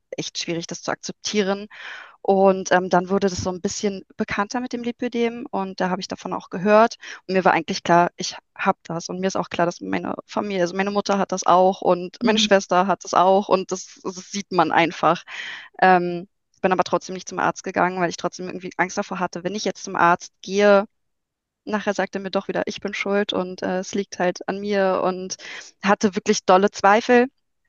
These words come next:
Speaker 1: Und, ähm, ich hab die Diagnose jetzt seit zwei Jahren knapp.
Speaker 2: Mhm.
Speaker 1: Und es ist tatsächlich so gekommen, dass,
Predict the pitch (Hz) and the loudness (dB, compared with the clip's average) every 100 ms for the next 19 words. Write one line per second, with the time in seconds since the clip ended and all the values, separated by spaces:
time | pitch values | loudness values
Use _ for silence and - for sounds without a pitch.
0 | _ _ - 220 202 196 190 190 190 185 | _ _ -14 -2 2 4 4 2 -2 -8
1 | - 185 180 185 185 - 185 190 185 185 | -2 0 0 -2 -6 -6 -6 -6 -6 -8
2 | 185 175 - - - 180 - - - 190 | -6 -8 -8 -14 -6 -6 -6 -12 -4 -2
3 | 202 202 226 247 - 240 240 - - - | 0 0 -2 -6 -6 -2 -2 -4 -16 -20
4 | - - 214 202 214 202 226 - 196 196 | -16 -6 -4 -2 -2 -6 -6 -4 -4 -4
5 | - 196 202 208 - 208 202 196 190 - | -6 -6 -4 -6 -4 -4 -2 0 0 -2